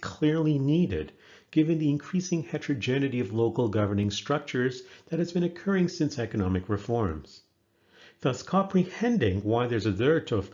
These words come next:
collaboration between N G Os and local state authorities allows us to codify and catalog such interactions. It would ultimately enhance the measure of predictability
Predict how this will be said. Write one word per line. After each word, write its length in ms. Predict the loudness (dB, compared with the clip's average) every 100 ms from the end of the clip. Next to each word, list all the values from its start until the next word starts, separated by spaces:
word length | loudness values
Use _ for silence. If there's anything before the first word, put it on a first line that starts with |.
| -18
collaboration 1040 | -10 -4 -2 2 2 4 4 2 0 -2 -2
between 320 | -2 -2 0
N 140 | 0
G 180 | 0 2
Os 220 | 4 2
and 160 | 0 -2
local 240 | -2 -2
state 240 | -2 0 0
authorities 720 | -2 0 2 2 2 0 -6 -20 -20 -20 -20 _ 0
allows 480 | 2 4 4 4
us 80 | 2
to 120 | 0 -10
codify 760 | -6 0 2 2 2 -2 0
and 160 | -4 -6
catalog 600 | -6 -2 -2 -2 -4 -6
such 300 | -6 -4 -2
interactions. 1120 | -2 -2 0 0 -2 -6 -6 -6 -10 -18 -20 _ -20 -20 -2
It 60 | 0
would 180 | 0 0
ultimately 560 | -2 0 2 2 2
enhance 480 | 0 0 2 2 2
the 60 | 0
measure 360 | 2 2 2
of 60 | 0
predictability 1120 | -2 -2 -2 -4 0 2 4 2 2 0